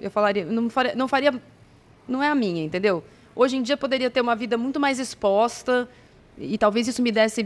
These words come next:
é, visibilidade. Eu vejo muita gente que usa filho pra ganhar, é, contrato, ou usa o Instagram pra mostrar as férias. "Olha, vem aqui, olha meu estilo de vida pra ganhar patro-," Eu n-, não consigo. Eu realmente, ah, se quiser fazer uma coisa comigo pra falar de futebol, até da minha vida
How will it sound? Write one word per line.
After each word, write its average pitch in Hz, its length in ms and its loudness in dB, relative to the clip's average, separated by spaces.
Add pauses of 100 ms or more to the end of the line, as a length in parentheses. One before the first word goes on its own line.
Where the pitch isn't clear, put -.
é, 190 400 0 (300)
visibilidade. 208 500 0
Eu 202 60 -2
vejo 220 120 2
muita 285 200 2
gente 269 180 0
que - 80 -6
usa 220 180 0
filho 220 600 -2
pra 170 480 0
ganhar, 170 460 -2 (520)
é, 165 140 -6
contrato, 190 760 0
ou 190 140 0
usa 208 140 -2
o - 20 -2
Instagram 202 640 2
pra 185 200 0
mostrar 180 280 -2
as - 100 -6
férias. 185 640 0
"Olha, 196 440 2
vem 196 160 -4
aqui, 240 460 -2
olha 226 180 2
meu 214 120 2
estilo 202 200 -4
de 190 140 -4
vida 208 320 0
pra 202 140 0
ganhar 202 200 0
patro-," 196 280 -4 (520)
Eu 262 120 0
n-, 262 180 2
não 262 320 2
consigo. - 420 -4 (640)
Eu 185 120 -4
realmente, 208 280 0 (160)
ah, 226 280 0
se 208 100 -8
quiser 220 240 0
fazer 214 200 0
uma 202 140 0
coisa 202 200 0
comigo 202 200 0
pra 190 120 -2
falar 190 160 4
de 185 100 -4
futebol, 190 560 -2
até 226 180 0
da 571 120 -2
minha 494 160 0
vida 240 300 0